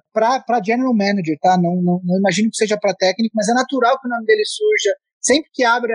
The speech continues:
uma posição dessas na liga, mas ainda não tem nada definido, tá tudo bastante no ar. Como eu disse, o técnico vai, por enquanto vai ser o Ryan Saunders,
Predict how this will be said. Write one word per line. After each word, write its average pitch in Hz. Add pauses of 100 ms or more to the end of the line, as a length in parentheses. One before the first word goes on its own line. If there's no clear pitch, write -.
(160)
uma 208
posição 214
dessas 190 (800)
na 175
liga, 233
mas 294
ainda 330
não 359
tem 339
nada 320
definido, 320
tá 214
tudo 254
bastante 277
no 359
ar. 277
Como 233
eu 208
disse, 285 (160)
o 208
técnico 208 (260)
vai, 190 (160)
por 185
enquanto 180
vai 180
ser 185
o 175
Ryan 202
Saunders, 339